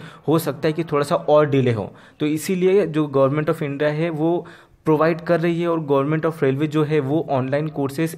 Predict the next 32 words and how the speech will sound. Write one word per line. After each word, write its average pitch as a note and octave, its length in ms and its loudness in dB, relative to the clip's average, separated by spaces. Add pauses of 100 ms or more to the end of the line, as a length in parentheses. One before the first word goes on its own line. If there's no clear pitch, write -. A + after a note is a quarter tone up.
ई D#3+ 100 4
लर्निंग D3 360 2
सभी C#3+ 220 -4
कैंडिडेट्स C3+ 340 -4
के D#3+ 80 -6
लिए G#3 80 -2
प्रोवाइड A#2 380 -2
कर A2 140 -2
रही G2+ 140 -4
है। F#2+ 120 -12 (920)
अब A#2+ 80 -2
आगे A#2+ 200 -2
देखते D#3 280 -6
हैं D3+ 120 -4
अपन, D3+ 260 -8 (320)
आगे C#3 240 -2
इसमें D#3 220 -6
लिखा D3+ 200 -6
हुआ, D#3+ 100 -2 (760)
दोस्तों F3+ 240 0
ये F#3 120 4
देखिए F3+ 400 -4 (120)
आगे D#3 180 0
लिखा G3+ 220 -4
हुआ G3 220 -2
है G3 180 -6
कि B3+ 340 -6
जितने D#3 520 -2
भी, A3 420 -6 (180)
अ, C3 280 -2
ऑनलाइन D3 360 0
में F#3 460 -6